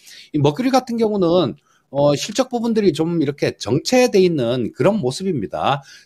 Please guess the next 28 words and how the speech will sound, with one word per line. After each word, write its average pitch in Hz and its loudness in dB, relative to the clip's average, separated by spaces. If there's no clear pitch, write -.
지금 185 0
작년에 165 2
매출액은 170 -2
되게 143 -4
많이 135 -2
늘었는데요. 131 -2
일단 180 0
뭐, 151 2
영업이익 196 0
같은 147 -6
경우는 123 -4
줄어들었습니다. 113 -6
그러니까 131 -2
뭐, 123 -2
아주 196 -2
좋다, 190 -4
뭐, 127 0
요렇게 185 0
볼 123 -2
수도 - -8
없는 131 -4
거예요. 85 0
그리고 147 2
이게 165 4
저 120 -6
과거에 151 0
상장할 247 -6
때 110 -2